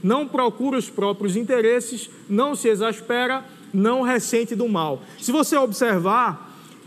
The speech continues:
aqui ele não tá falando em momento nenhum de um sentimento. O amor descrito aqui é um conjunto de atitudes, é uma decisão. Então você não precisa ter um sentimento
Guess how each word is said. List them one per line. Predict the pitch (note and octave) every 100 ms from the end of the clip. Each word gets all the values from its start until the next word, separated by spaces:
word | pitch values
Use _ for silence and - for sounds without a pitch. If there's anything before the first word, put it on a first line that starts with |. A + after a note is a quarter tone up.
| -
aqui | A3 A3 B3
ele | C4 B3
não | A#3 D#4
tá | C#4 C#4+
falando | C4+ A#3+ A#3 A#3
em | B3
momento | A#3+ A3+ A#3+ C#4+ C4
nenhum | C4+ A3+
de | A3 A#3+
um |
sentimento. | G#3 B3 A#3 A#3+ E3+ D3+ - - - - - - - - - -
O | F#3
amor | A3 G3+ G3+ C4 B3
descrito | A3+ - A#3 A#3 A3+
aqui | G3+ G3+
é | A3
um |
conjunto | G#3+ A#3 A3 D#3+ G3+ A#3+ A3+
de | A3
atitudes, | A#3 A#3 - D#3 C#3 - - - -
é | F3
uma | A#3+ B3
decisão. | G3 G3+ C4 - C4+ E3+ D#3 C#3+ C3+ - - - -
Então | - A#3
você | B3 C4 D4
não | D4+
precisa | C#4 C4+ - A#3 B3
ter | - B3+
um | C#4+ B3+
sentimento | - C4 B3+ C4 G#3+ G3+ A#3 C4+ - D#4